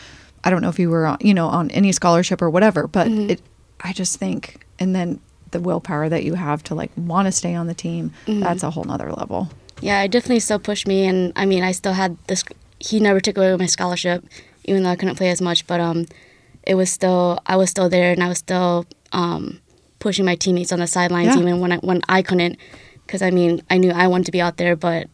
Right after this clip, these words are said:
Speaker 2: I knew that I needed to cheer them on and, you know, set a good vibe and, and, um, have that good sportsmanship for everyone else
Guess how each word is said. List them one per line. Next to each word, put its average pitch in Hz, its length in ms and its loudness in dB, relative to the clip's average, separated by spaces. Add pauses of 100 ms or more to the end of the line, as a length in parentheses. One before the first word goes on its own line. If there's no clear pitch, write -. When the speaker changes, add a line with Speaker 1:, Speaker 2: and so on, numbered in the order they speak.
(280)
Speaker 2:
I 190 80 -2
knew 180 200 0
that 175 220 0
I 180 160 -2
needed 175 240 -2
to - 100 -20
cheer 180 200 -4
them 175 140 -2
on 175 220 0
and, 170 180 -2 (420)
you 185 100 -2
know, 170 100 2
set 175 180 0
a 175 40 0
good 170 160 2
vibe 175 280 0
and, 175 300 0
and, 175 380 -2 (160)
um, 185 360 -6 (100)
have 190 140 -2
that 165 100 0
good 170 140 0
sportsmanship 180 580 -2
for 175 320 -2
everyone 175 260 -2
else 175 240 -6